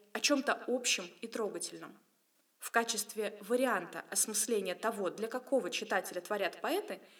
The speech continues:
приведу фрагмент из стихотворения русского советского поэта, члена Союза председателей земного шара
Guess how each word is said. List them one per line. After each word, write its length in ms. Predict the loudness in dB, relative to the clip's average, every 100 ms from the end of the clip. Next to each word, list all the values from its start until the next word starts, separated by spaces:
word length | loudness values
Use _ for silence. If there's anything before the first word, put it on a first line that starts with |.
| -20 _
приведу 320 | -2 0 2
фрагмент 640 | 4 4 2 2 0 0 -8 -4
из 160 | 0
стихотворения 880 | 0 -2 -4 -2 2 4 4 4 0 -4
русского 440 | -4 -4 -6 -6
советского 520 | -4 -4 -4 -6 -10
поэта, 460 | -4 0 0 0 -4 -8 -20 _ _
члена 340 | 0 2 4
Союза 500 | 2 0 0 2 0 -2
председателей 600 | -6 -4 -2 0 -2 -4 -6
земного 420 | -4 -4 -6 -4
шара 380 | 0 2 2